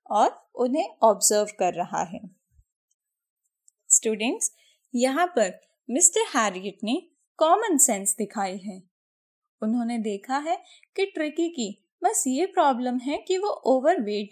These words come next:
है। ओवरवेट वो किस लिए है? क्योंकि उसे बहुत कुछ खाने को दिया जाता है। तो अगर उसकी इस बीमारी को दूर करना है, तो उसका एकमात्र उपाय ये है कि उसे खाने को कम चीजें दी जाएं।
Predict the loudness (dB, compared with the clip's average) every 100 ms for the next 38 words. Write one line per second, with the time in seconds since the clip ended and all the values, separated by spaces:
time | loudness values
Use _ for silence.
0 | -8 -8 -10 -16 -16 _ _ _ _ _
1 | 0 0 2 -2 -2 -4 -4 -6 -4 -8
2 | -6 -6 -4 -4 -6 -6 _ -4 -4 -8
3 | -10 -6 -4 -2 -2 -2 -4 -4 -6 -8
4 | -8 -8 -8 -6 -4 -4 -2 -4 -4 -2
5 | -2 -2 -6 -6 -12 -14 _ _ _ _
6 | _ _ 2 4 4 2 -2 -4 -4 -8
7 | -8 -8 -4 -4 -2 -4 -2 -4 -4 -6
8 | -6 -6 -6 -8 -6 -2 -2 0 -4 -4
9 | -6 -8 -8 -8 -10 -10 -6 -6 -6 -6
10 | -4 -4 -2 -2 -2 -6 -8 -2 -2 -2
11 | -6 -8 -8 -8 -10 _ _ _ -4 -4
12 | -2 -6 -2 -4 -4 -4 -6 -2 -2 -2
13 | -4 -6 -6 -8 -8 -12 -12 -12 -16